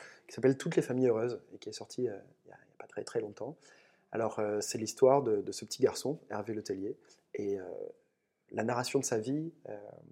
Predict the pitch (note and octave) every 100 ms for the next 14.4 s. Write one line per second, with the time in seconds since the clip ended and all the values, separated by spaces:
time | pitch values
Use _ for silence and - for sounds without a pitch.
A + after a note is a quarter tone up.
0 | - - - A#2+ A#2 A2 - C#3 - G#2+
1 | G#2 G2+ - A#2+ A2+ G#2+ - - - -
2 | - - - G#2+ C3 A2 A#2+ B2 B2+ C3+
3 | A2+ G#2+ - A2+ G#2 G#2 - _ _ F#2+
4 | G2 _ - - G2+ G2+ A#2+ C3+ - -
5 | A2 G2+ A2+ A#2+ G2+ - G#2 - _ -
6 | G#2+ G2 G2+ A2+ - _ G2 G2 G#2 F#2+
7 | F#2 F#2+ - - - - - - - -
8 | G2 G2 G#2+ F#2+ G#2+ - - - - -
9 | _ A2 G#2 G2+ G2+ G2 G2+ G2+ - -
10 | _ _ - - A2+ A2 G#2+ G#2+ A#2 C3+
11 | - C3+ C#3 - C3+ C3 B2+ A#2+ D#3+ -
12 | - B2 A#2 A#2 - - A#2 C#3 G2 -
13 | - G#2+ G2+ A2+ - _ _ - - G#2+
14 | A2+ G2+ A2 C3+